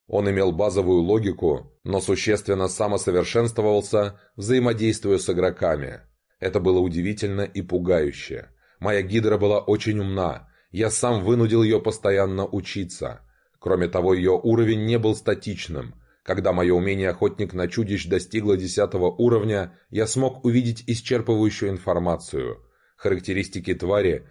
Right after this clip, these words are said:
а впоследствии и уровень тоже росли. Совершенствование происходило так же, как и у обычных игроков. Если при первом нашем знакомстве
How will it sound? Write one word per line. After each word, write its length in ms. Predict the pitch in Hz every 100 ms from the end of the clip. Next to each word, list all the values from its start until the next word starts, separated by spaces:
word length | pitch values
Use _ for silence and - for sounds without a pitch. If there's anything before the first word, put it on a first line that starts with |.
| _
а 100 | -
впоследствии 680 | 98 - 113 113 113 - 113
и 260 | 110 113 113
уровень 480 | 135 120 113 117 113
тоже 280 | 107 90 87
росли. 600 | 82 - 90 82 65 - _ _ _
Совершенствование 840 | 92 87 - 98 98 101 95 95
происходило 600 | 92 87 92 90 95 90
так 280 | - 113 107
же, 300 | 104 95 - _
как 200 | - 120
и 40 | 123
у 100 | 113
обычных 640 | 104 98 87 92 85 -
игроков. 680 | 92 87 85 - 76 - - _ _ _ -
Если 280 | 87 87 87
при 140 | 90
первом 380 | - 98 98 90
нашем 300 | 92 - 90
знакомстве 800 | 80 82 101 101 - 92 80